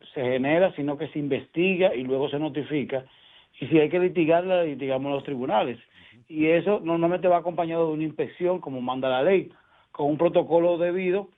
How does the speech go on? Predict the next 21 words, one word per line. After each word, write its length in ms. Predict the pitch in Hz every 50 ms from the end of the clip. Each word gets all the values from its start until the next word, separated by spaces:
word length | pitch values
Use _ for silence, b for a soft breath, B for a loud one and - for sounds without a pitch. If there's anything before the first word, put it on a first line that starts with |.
| _ _
que 140 | - 151 127
fue 100 | 127 147
el 60 | 139
que 60 | 156
se 120 | 135 147 147
generó 260 | 151 143 143 135 143
aquí 180 | 139 - -
a 60 | 147 135
lo 60 | 131
interno. 500 | 120 107 - 120 113 107 98 92 92 - _ B B B B B B B B B -
Ahora, 320 | 156 165 175 175 156 - -
eso 260 | 208 214 208 247 226
pasa 440 | - - 196 202 190 - - 139 143 139 _
porque 200 | - 151 143 156
nuestros 280 | 156 151 151 151 160 156
destacamentos 760 | 151 151 156 147 - 147 139 147 180 196 185 156 151 143 135
están 280 | 123 127 - 147 151 160
aislados 480 | 165 143 135 147 151 151 156 156 151
de 40 | 147
la 120 | 139 127 107
realidad. 500 | 113 123 113 113 110 107 110 101 95